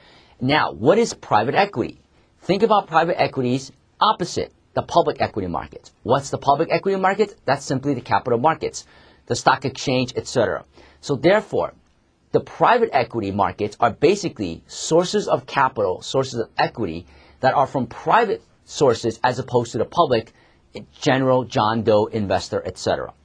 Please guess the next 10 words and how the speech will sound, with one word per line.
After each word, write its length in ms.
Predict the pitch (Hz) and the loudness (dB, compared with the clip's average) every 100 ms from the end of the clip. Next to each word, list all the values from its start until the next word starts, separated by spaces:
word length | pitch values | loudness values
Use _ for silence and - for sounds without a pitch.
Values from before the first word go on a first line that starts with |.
| _ - _ | _ -20 _
Now, 320 | - 143 117 - _ _ _ _ _ _ - | 0 2 2 -4 _ _ _ _ _ _ -4
let's 240 | 147 165 - | 0 0 -2
flip 240 | - 170 | -4 -2
to 100 | - | 0
the 60 | 165 | 0
next 240 | 147 147 | 0 -2
slide. 340 | - 143 - - _ - - - - _ | -2 -2 -2 -6 _ -20 -20 -20 -20 _
Leveraged 400 | 139 226 254 - | 4 4 2 2
buyouts 320 | 160 156 156 | 2 2 2
basically 640 | 147 135 - - 90 85 | 2 2 0 -6 -6 -6